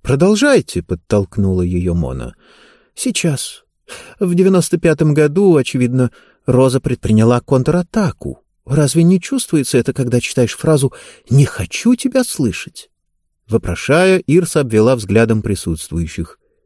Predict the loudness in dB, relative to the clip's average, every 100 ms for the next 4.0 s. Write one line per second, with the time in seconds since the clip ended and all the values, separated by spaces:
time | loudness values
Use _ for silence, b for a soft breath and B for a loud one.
0 | _ _ _ _ -8 0 2 4 0 0
1 | 0 2 0 0 0 0 0 0 0 0
2 | 2 2 0 -4 -6 -2 0 2 2 2
3 | 0 2 2 2 2 4 4 4 2